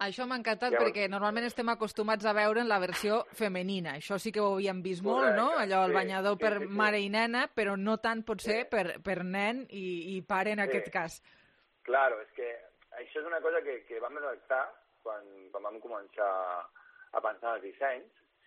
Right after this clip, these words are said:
Speaker 2: <clears throat> i realment és un nínxol molt interessant, el, el tema de la família, perquè, bueno, al final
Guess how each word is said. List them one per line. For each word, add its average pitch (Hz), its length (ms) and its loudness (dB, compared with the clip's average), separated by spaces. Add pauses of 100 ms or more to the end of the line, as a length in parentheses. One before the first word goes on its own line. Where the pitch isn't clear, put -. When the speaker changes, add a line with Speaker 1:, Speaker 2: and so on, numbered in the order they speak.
(400)
Speaker 2:
<clears throat> - 640 -12
i 110 200 -6
realment 123 340 -2
és 123 120 -16
un 123 120 -12
nínxol 127 340 -12
molt 110 180 -4
interessant, 127 580 -2 (480)
el, 104 380 -4 (100)
el 101 120 -12
tema 113 240 -6
de 104 80 -2
la 101 120 -2
família, 139 580 -6 (920)
perquè, 117 1040 0
bueno, 131 260 -8 (160)
al 110 140 -8
final 120 380 -4